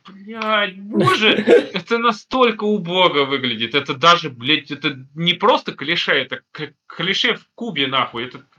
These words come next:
Speaker 1: во.
Speaker 2: Собственно, идем дальше. Дальше у нас, собственно, Тим Рот, мерзость, который вернулся во вселенную Марвел. С-, спустя, мы с него начинали, с Халка,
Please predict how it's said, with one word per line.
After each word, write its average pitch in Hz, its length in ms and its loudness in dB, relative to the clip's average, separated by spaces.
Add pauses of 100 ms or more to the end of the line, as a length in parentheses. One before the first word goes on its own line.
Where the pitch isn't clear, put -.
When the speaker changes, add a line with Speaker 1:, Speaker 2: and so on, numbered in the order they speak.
(280)
Speaker 1:
во. 180 220 0 (1400)
Speaker 2:
Собственно, 175 760 2 (300)
идем 170 300 4
дальше. 214 360 6
Дальше 185 400 4
у 170 60 4
нас, 170 180 4
собственно, 170 400 2
Тим 165 300 2
Рот, 208 320 6
мерзость, 180 500 2
который 170 420 6
вернулся 160 760 2 (480)
во 160 120 4
вселенную 160 580 6
Марвел. 226 680 6 (720)
С-, - 180 -16 (160)
спустя, 202 600 4
мы 180 140 4
с 202 120 2
него 190 200 8
начинали, 180 540 6
с 233 120 -2
Халка, 214 580 4